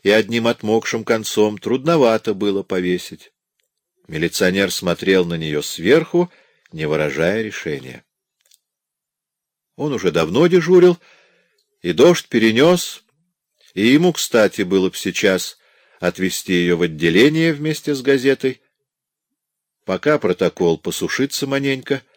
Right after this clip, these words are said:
но он хотел понять. Прилично одетая дама, в хороших годах, не пьяная.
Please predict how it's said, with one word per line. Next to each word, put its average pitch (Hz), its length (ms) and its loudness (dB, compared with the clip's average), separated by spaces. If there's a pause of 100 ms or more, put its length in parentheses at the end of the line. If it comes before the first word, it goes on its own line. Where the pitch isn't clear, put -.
(1040)
но 73 80 -12
он 73 60 -12
хотел 113 340 -2
понять. 156 640 0 (1300)
Прилично 92 640 0
одетая 92 440 -2
дама, 73 540 -8 (1040)
в - 100 -20
хороших 113 560 2
годах, 87 720 -4 (800)
не 95 140 -4
пьяная. 87 720 -2